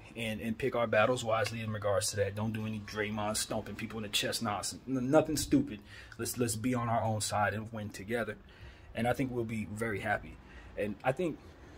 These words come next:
Darvin Ham, you know, we've, if you notice, I ain't been doing a whole lot of, you know, by, you know, hitting him with, with negative thoughts today. It's because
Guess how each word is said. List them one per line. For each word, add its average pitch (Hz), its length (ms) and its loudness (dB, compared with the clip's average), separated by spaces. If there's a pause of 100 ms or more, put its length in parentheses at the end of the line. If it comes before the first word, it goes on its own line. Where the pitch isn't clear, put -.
(160)
Darvin 139 300 6
Ham, 123 340 4 (180)
you 127 120 0
know, 107 200 -2 (520)
we've, 143 340 -2 (840)
if 110 140 -4
you 151 80 6
notice, 190 300 8
I 160 80 2
ain't 160 120 6
been 147 120 4
doing 147 180 4
a 127 40 6
whole 143 140 4
lot 127 160 6
of, 104 100 4 (800)
you 110 80 -4
know, 98 140 -2
by, 101 300 0
you 117 160 -4
know, 101 200 -4
hitting 151 300 2
him 131 220 0
with, 113 160 0
with 110 200 -4
negative 113 320 0
thoughts 117 280 0
today. 107 160 0
It's 110 160 -6
because 117 320 -2